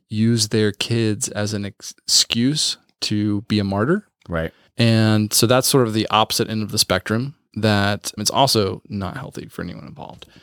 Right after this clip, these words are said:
Speaker 2: Mm-hmm.
Speaker 1: Um, and so the, where I tend to land, and it's not really a place, this is sort of like a dance, right? Where this has been part of my, like, entrepreneurial journey. Of there are times where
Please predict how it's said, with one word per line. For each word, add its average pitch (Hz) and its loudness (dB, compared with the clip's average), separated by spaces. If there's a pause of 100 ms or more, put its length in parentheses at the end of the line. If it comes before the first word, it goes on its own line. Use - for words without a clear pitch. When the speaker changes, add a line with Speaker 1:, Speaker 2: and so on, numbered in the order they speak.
(120)
Speaker 2:
Mm-hmm. 107 -8
Speaker 1:
Um, 98 -12 (320)
and 113 0
so 117 4 (720)
the, 120 2 (160)
where 131 4
I 135 4 (240)
tend 135 -2
to 120 2
land, 107 0
and 131 2
it's 131 -2
not 175 0
really 175 4
a 120 6
place, 147 2
this 127 0
is 131 0
sort 135 2
of 117 0
like 117 2
a 104 -6
dance, 98 -4 (180)
right? 107 -4 (140)
Where 104 0
this 113 2
has 117 4
been 107 4
part 110 2
of 95 -4
my, 98 -2
like, 98 -4
entrepreneurial 110 0
journey. 67 -10 (920)
Of 110 -2
there 113 2
are 104 0
times 127 0
where 107 2